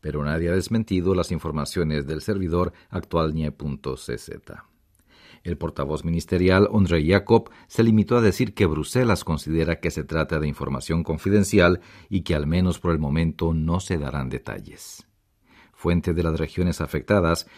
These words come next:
confirmaron que las sanciones que se aplicarán a los programas aprobados en el mes de agosto serán del diez por ciento de su monto, y en los programas anteriores a esa fecha,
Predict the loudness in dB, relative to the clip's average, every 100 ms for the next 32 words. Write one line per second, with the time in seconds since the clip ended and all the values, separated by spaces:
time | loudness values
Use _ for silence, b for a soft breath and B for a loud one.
0 | B -2 0 2 2 2 2 2 0 -4
1 | -4 -4 -6 -4 -2 -2 -2 -6 -6 -6
2 | -6 -4 -2 0 0 -2 -4 -2 0 0
3 | -2 -6 -8 -4 -2 0 0 -2 -2 -2
4 | 0 0 0 2 2 2 2 0 B B
5 | -8 -4 0 2 0 0 2 0 0 -6
6 | -4 0 0 0 0 -2 -2 -4 0 2
7 | 0 -2 -8 -10 B B B -6 -4 -4
8 | -4 -4 -2 -2 -2 -4 0 2 2 2
9 | -4 -6 0 0 0 -4 -8